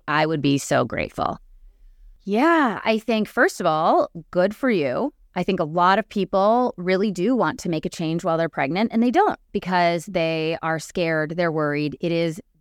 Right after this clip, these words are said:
definitely more challenging for all of the obvious reasons to start a new job as you are trying to ramp up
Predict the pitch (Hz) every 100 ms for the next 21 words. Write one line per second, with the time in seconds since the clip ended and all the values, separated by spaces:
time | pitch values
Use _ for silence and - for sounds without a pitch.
0 | _ 208 196 202 196 190 175 170 175 156
1 | 156 156 185 247 294 _ _ _ - 147
2 | 147 - - 180 190 185 165 165 165 170
3 | 156 185 233 - 180 - 165 160 156 147
4 | 156 208 269 - 185 185 170 165 160 156
5 | 156 - - 190 180 - 175 175 170 -
6 | - 285